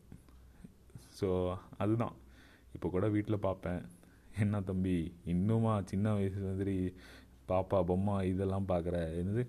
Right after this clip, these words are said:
கார்ட்டூன்லாம் பார்த்துன்னு இருக்கேன்." அப்ப நானும் கண்டுக்கிறது இல்ல இதெல்லாம் இப்போ. அப்புறம் friend பேசினே இருந்தேன், "இந்தியால எப்படி அனிமே பத்தி நிறைய பேர் பேச மாட்றாங்க, அதுலான்னு." அவன் சொன்னான், "அது நல்லது bro, பேசலன்னா." அந்த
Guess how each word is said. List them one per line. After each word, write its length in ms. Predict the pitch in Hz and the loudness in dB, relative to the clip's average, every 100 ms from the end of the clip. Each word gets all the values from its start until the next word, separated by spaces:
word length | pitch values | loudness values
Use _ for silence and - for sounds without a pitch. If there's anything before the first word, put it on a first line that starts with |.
| - | 0
கார்ட்டூன்லாம் 520 | 92 - 101 98 90 | -2 0 0 0 0
பார்த்துன்னு 320 | 85 - 85 | -2 -2 -4
இருக்கேன்." 280 | 78 - - - - - - - - - | -4 -6 -12 -16 -20 -20 -20 -20 -20 -14
அப்ப 280 | - 120 - | -10 -6 -4
நானும் 340 | 76 82 117 | -2 0 0
கண்டுக்கிறது 480 | 123 120 127 127 110 | 2 2 2 2 0
இல்ல 160 | 104 95 | 0 0
இதெல்லாம் 320 | 92 90 90 | -2 -2 -4
இப்போ. 220 | - - - - | -4 -10 -14 -14
அப்புறம் 260 | - - - | -12 -10 -6
friend 200 | 92 98 | -4 -2
பேசினே 460 | 95 90 92 90 85 | -2 -2 -2 -2 0
இருந்தேன், 240 | 85 87 | 0 2
"இந்தியால 220 | 101 98 | 2 4
எப்படி 340 | 95 85 90 87 | 2 2 2 2
அனிமே 340 | 90 92 92 | 0 0 -2
பத்தி 320 | 87 76 87 | -2 -2 0
நிறைய 240 | 85 82 82 | 2 2 2
பேர் 140 | 85 | 0
பேச 280 | 98 95 95 | 0 0 0
மாட்றாங்க, 680 | 85 85 82 78 80 82 78 | -2 -2 -2 -2 -2 -2 -2
அதுலான்னு." 480 | 80 80 78 78 76 - - - - - | 0 -2 -2 -6 -8 -14 -20 -20 -20 -4
அவன் 160 | 80 | -2
சொன்னான், 300 | 80 90 98 | 0 2 2
"அது 100 | 82 | 2
நல்லது 360 | 85 92 127 113 | 2 6 6 6
bro, 340 | 87 80 78 82 | 4 2 2 0
பேசலன்னா." 480 | 92 87 87 85 80 80 - - - | -2 -2 -2 -2 -4 -6 -12 -10 -8
அந்த 280 | - 104 95 | -2 -2 -2